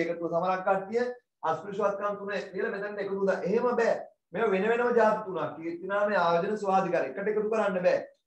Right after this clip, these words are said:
එහෙනම් එකතු කරන්න පුළුවන් ඒවා තමයි මේ දීප, ඉඩම්, වෑන් එක, ගෘහ භාණ්ඩ, ඒවා භෞතික පැවැත්මක් තියෙන හැට පේනවා. ඒවා එකතු කරන්න පුළුවන්. ඒවා එකතු කරලා ලිව්වේ ඒකයි. මේවා එකතු කරන්න බෑ. මේවා වෙන වෙනම ලියන්න ඕනේ.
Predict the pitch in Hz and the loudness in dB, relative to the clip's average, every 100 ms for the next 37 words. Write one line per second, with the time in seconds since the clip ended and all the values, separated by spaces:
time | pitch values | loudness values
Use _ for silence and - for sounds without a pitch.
0 | _ 185 196 180 - 208 208 220 220 220 | _ -4 -2 -2 -4 -4 -2 -2 -2 -2
1 | 220 220 226 233 226 - - _ _ _ | -2 -2 0 2 0 -2 -20 _ _ _
2 | _ 143 175 196 185 170 151 190 180 175 | _ -4 -2 0 0 -2 0 2 2 0
3 | - 151 170 180 185 180 185 170 175 180 | -4 0 2 2 0 -4 -6 -2 0 2
4 | 190 190 185 180 170 165 175 175 180 175 | 2 0 2 4 4 4 0 2 2 4
5 | 175 175 185 185 175 170 180 196 190 185 | -2 -4 -4 -2 0 0 -2 0 2 2
6 | 180 180 185 180 185 208 214 196 190 190 | 0 -2 -2 0 -2 -2 0 -2 -4 -4
7 | 196 190 214 202 180 - - _ 160 202 | -2 0 0 2 2 0 -4 _ -2 -2
8 | 190 190 196 196 202 214 208 190 175 185 | -2 0 2 2 2 0 0 -2 -4 -4
9 | 196 170 156 143 135 147 | -2 0 0 0 -4 -2